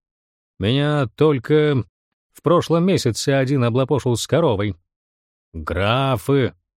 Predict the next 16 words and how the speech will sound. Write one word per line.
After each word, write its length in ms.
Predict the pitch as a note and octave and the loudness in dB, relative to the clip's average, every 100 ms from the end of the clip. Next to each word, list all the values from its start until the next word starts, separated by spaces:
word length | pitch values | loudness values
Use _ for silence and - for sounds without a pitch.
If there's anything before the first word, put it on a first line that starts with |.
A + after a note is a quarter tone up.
| - | -8
будут 420 | F2 C3 B2+ - | -2 0 0 0
похуже 560 | - A#2 - C#3 G#2+ B2+ | 0 0 0 -2 0 0
баронетов", 720 | B2 C3 B2+ C3 B2 A#2+ - _ _ _ - | 0 0 0 0 -2 -6 -10 _ _ _ -6
возразил 760 | F2 B2 A2+ B2+ A2+ C3 B2+ G#2+ | -2 0 2 0 0 2 2 0
Виски 460 | B2 C3+ - C#3 | 0 -2 -4 -4
с 160 | B2+ - | -4 -2
лимонным 500 | A#2+ B2 A#2+ A#2+ B2 | -2 0 0 0 -2
соком. 460 | - A#2 B2 G#2+ - _ _ _ _ _ _ | -2 -2 -2 -6 -8 _ _ _ _ _ _
"Я 240 | - D3 D3+ | -6 -2 0
бы 140 | C#3 | 0
мог 260 | B2+ A#2+ G2+ | 0 0 0
вам 200 | G#2+ G2+ | -2 0
такое 600 | G#2 F2+ _ - C4 G#3 _ - | -2 -4 _ 0 2 0 _ -4
порассказать 720 | A#2+ G2+ - - G#2+ G2+ - | -2 -2 -4 -2 -2 -2 -4
про 200 | - B2 | -4 -2
графов". 600 | F#2+ F#2 C#2+ - - | -2 -6 -6 -14 -20